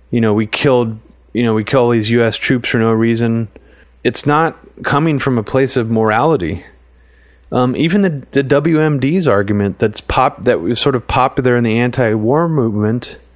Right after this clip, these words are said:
you know, of the early aughts, I don't think that it's a morally strong argument in the sense that if Iraq had W M Ds, if they had every single W M D program that the Bush administration claimed they did,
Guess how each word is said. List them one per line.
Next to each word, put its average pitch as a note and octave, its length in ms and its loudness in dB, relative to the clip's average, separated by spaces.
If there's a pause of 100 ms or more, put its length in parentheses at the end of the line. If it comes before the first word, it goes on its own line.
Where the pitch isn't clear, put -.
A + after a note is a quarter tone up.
(520)
you A2+ 80 0
know, G#2+ 160 2
of G#2 160 0
the G#2+ 80 4
early A#2 340 2
aughts, B2+ 640 0 (1400)
I A#2 80 2
don't C3+ 220 0
think D3 240 0
that C3+ 100 2
it's B2+ 140 0
a B2 80 2
morally A#2+ 480 2
strong B2 400 2
argument B2 460 0
in G#2+ 80 0
the A2 100 0
sense A2 360 -2
that A2+ 200 0 (880)
if C3+ 180 0
Iraq C3+ 380 2
had B2+ 460 -2
W G2+ 340 0
M F#2+ 160 -2
Ds, F#2+ 460 -4
if A#2 80 -4
they B2 100 0
had B2+ 220 0
every D3+ 300 2
single D3 380 0
W B2+ 380 0
M A#2+ 140 0
D A#2+ 140 0
program A2+ 440 0
that G#2 140 -2
the - 40 -4
Bush G#2+ 240 -2
administration G#2+ 600 -2
claimed G#2+ 340 -2
they G2 80 -2
did, F2+ 340 -4